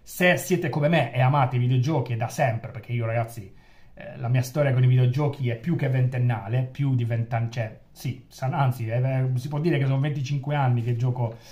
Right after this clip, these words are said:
eh, a-, ai videogame, sono un gamer appassionato da sempre, lo sapete. A proposito, il ventisette esce Alan Wake due e vi porterò il gameplay del primo episodio, non farò la serie, ma il primo episodio lo porterò qui sul canale, quindi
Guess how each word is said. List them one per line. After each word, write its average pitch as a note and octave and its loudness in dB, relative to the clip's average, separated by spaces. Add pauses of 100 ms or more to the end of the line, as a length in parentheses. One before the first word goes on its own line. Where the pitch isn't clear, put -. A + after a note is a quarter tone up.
(380)
eh, A#2+ -10
a-, A#2 -2
ai A2 -2
videogame, B2 2
sono B2+ 0
un B2+ 6
gamer B2+ 4
appassionato B2+ 0
da D3 2
sempre, A#2+ -2
lo A#2 -4
sapete. B2+ -2
A A#2+ 0
proposito, B2 -2 (500)
il C3 0
ventisette C#3+ 0
esce C3 2
Alan D3 2
Wake C#3+ -2
due B2 2
e B2+ -2
vi C3 4
porterò C#3 0
il B2 2
gameplay B2+ 0
del A#2 -2
primo C3+ -2
episodio, B2 -2
non D3+ 2
farò C#3+ 0
la C3+ 2
serie, A#2+ -2
ma A#2 -2
il A2+ -4
primo C3 -2
episodio A#2+ -6
lo A2+ -4
porterò A#2+ -6
qui - -4
sul B2+ -2
canale, A#2 0
quindi A#2 -2